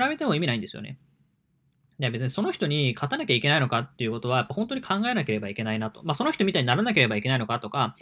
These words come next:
その人に勝たなきゃいけないのかっていうことは、やっぱ本当に考えなきゃいけないと思うんですよね。まあ、例えばその、僕が、まあ、僕のれ-、僕の場合で言うと、僕がね、その大学在学中に司法試験受かりましたよとか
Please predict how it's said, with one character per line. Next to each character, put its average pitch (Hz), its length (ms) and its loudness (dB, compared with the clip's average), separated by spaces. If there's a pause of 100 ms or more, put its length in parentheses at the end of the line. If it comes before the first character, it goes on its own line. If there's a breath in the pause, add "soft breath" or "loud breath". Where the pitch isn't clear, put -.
(300 loud breath)
そ 170 100 -2
の 240 80 2
人 254 100 -2
に 160 60 2
勝 135 160 2
た 196 60 2
な 262 100 0
き 196 60 -2
ゃ - 20 2
い 113 40 0
け 131 100 0
な 135 80 4
い - 20 2
の 117 80 0
か 135 160 0
っ 135 200 -4
て 147 80 0
い 170 80 4
う 202 40 6
こ 226 80 4
と 226 80 0
は、 226 60 4
や 202 80 2
っ - 20 -16
ぱ - 80 -4
本 135 140 2
当 160 60 -4
に 160 80 -4
考 147 100 -2
え 156 160 -2
な 127 80 -2
き 104 40 -4
ゃ - 20 -4
い 101 40 -8
け 110 80 -6
な 110 60 -2
い 107 80 -4
と 110 80 -16
思 107 80 -16
う - 20 -20
ん - 40 -20
で - 40 -20
す - 40 -20
よ 123 80 -12
ね。 139 120 -14 (600 soft breath)
ま 175 80 2
あ、 165 40 4
例 240 140 2
え 302 40 4
ば 233 80 4
そ 160 100 0
の、 139 320 4 (1120 soft breath)
僕 233 420 0
が、 208 380 4
ま 190 100 0
あ、 - 40 4
僕 247 340 2
の 247 160 2
れ-、 226 220 0
僕 202 220 0
の 247 80 -2
場 254 80 4
合 - 40 6
で 240 60 2
言 240 100 -2
う 214 40 -4
と、 208 80 6
僕 151 180 4
が 170 100 2
ね、 202 100 2
そ 170 120 -4
の 117 160 -2
大 127 140 6
学 135 180 2
在 143 160 4
学 156 180 0
中 160 140 0
に 170 100 2
司 - 80 -2
法 127 140 2
試 - 40 -4
験 113 100 0
受 104 40 -6
か 120 80 0
り 147 80 0
ま 185 100 0
し 208 60 -6
た 135 80 0
よ 113 180 0
と - 100 -16
か - 120 -14